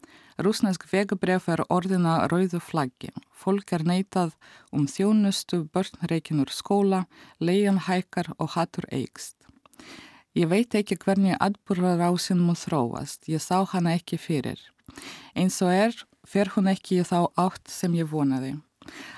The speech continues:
Á meðan áróður blómstrar verður erfitt að ná til fólk og breyta hlutum. Eina vopnið sem við getum notað eru orð, þótt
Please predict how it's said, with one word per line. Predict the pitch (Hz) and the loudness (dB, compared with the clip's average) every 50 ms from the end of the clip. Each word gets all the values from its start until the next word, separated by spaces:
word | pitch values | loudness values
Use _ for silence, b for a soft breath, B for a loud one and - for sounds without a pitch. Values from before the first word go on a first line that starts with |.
| B - | B 2
Á | - 165 | 4 4
meðan | 170 185 202 208 214 202 196 - | 6 6 4 4 4 4 2 2
áróður | - 180 202 214 226 226 214 208 185 196 180 170 | 2 2 4 4 4 4 2 2 2 0 -2 0
blómstrar | - 190 190 196 190 - - - 160 156 165 156 | 2 2 2 4 2 0 -4 -2 -2 0 0 0
verður | 156 180 196 - 208 196 185 - - 196 | 0 0 0 0 0 -2 -2 0 0 0
erfitt | 208 208 202 208 185 - - 185 | 0 2 0 -2 -2 -2 -2 0
að | 175 | 2
ná | 175 175 185 190 - | 2 2 2 0 0
til | 196 175 165 | -2 -4 -4
fólk | - - 180 180 175 - - - | -2 -2 -2 -2 -2 -6 -12 -6
og | - 170 156 | -6 -4 -2
breyta | - - 175 170 - 175 156 | 0 0 -2 0 -2 -4 -4
hlutum. | - 170 170 156 - _ - 123 123 139 147 - B B B B B B B B B B | -2 -2 -2 -2 -4 _ -8 -8 -8 -8 -10 -14 B B B B B B B B B B
Eina | - 180 202 208 208 202 185 | 2 4 4 6 4 4 4
vopnið | 180 196 196 - - 202 185 165 | 2 0 0 2 2 2 2 0
sem | - - 175 170 165 | 0 0 2 2 2
við | 160 151 - | 0 0 -2
getum | 170 - - 165 165 165 | -2 -2 0 2 2 2
notað | 165 180 202 - - 185 156 - | 2 2 0 0 -2 -2 0 0
eru | 165 170 170 - - | 0 0 0 -2 -2
orð, | 131 135 - - - - _ _ - - | -2 -4 -4 -4 -8 -12 _ _ -16 -8
þótt | - - 185 175 - | -4 -2 -2 -2 -4